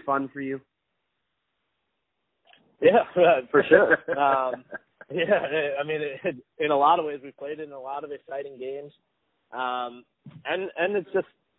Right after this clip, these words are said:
Speaker 2: you know, I, I've had to digest all this stuff so quickly that, um, it, it, it's been a blast. You know, I
Speaker 1: Yeah.
Speaker 2: haven't had too much time to, to worry about anything. I've just enjoyed the process and enjoyed learning and, and playing in new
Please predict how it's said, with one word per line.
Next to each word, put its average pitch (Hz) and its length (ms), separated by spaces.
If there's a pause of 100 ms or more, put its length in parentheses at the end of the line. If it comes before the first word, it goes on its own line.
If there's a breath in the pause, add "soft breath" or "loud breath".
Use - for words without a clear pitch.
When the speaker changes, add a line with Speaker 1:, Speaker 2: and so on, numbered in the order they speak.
(100)
Speaker 2:
you 147 140
know, 147 200
I, 143 200 (100)
I've 135 160
had 165 280
to 147 220 (120)
digest 139 500
all 165 200
this 160 160
stuff 156 180 (100)
so 131 120
quickly 139 480
that, 127 220 (540 soft breath)
um, 120 460 (600)
it, 135 180
it, 135 220
it's 127 240
been 147 160
a 127 40
blast. 123 420 (240)
You 127 80
know, 123 60
I 127 120
Speaker 1:
Yeah. 151 100
Speaker 2:
haven't 143 160
had 143 260
too 135 80
much 127 220
time 139 300
to, 120 100 (100)
to 123 100
worry 143 280
about 117 200
anything. 113 440
I've 120 100
just 117 140 (200)
enjoyed 127 380
the 117 60
process 123 560
and 113 160 (520 soft breath)
enjoyed 123 360
learning 139 560
and, 104 80 (120)
and - 160
playing 147 360
in 123 60
new 131 120